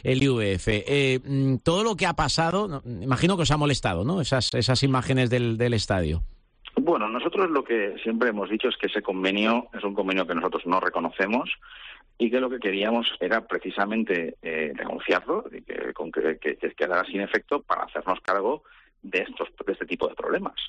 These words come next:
Speaker 2: ¿no? Eh, lo que nunca queríamos es que el Hércules dejara de jugar en el estadio, sino simplemente clarificar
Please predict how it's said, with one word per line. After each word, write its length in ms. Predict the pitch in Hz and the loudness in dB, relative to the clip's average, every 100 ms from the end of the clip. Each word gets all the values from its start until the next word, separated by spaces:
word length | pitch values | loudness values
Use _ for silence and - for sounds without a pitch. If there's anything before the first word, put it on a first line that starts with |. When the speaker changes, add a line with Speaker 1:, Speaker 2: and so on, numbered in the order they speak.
| - | -14
Speaker 2:
¿no? 160 | - _ - - - | -20 _ -20 -20 -10
Eh, 200 | - 107 - | -4 -4 0
lo 180 | 107 - | 2 2
que 100 | 104 | 0
nunca 320 | 120 220 226 | 0 0 0
queríamos 540 | 214 190 190 196 202 202 - | -2 -2 0 0 -2 -2 -2
es 220 | - 160 - - | -2 -2 -2 -6
que 140 | - 120 | 0 2
el 80 | 104 | 2
Hércules 360 | 120 175 185 - | 2 2 0 0
dejara 420 | 98 - 165 220 | -4 -2 0 0
de 80 | 87 | -2
jugar 460 | - 92 85 82 87 | -2 0 0 -2 -6
en 80 | |
el 80 | 87 | -6
estadio, 280 | 82 - 60 | -4 -2 -2
sino 160 | - - | -2 0
simplemente 560 | 139 156 156 160 185 - | 0 2 0 -2 -4 -4
clarificar 920 | - 120 110 104 98 - - 180 - | -2 0 0 -2 -8 -6 -2 0 -2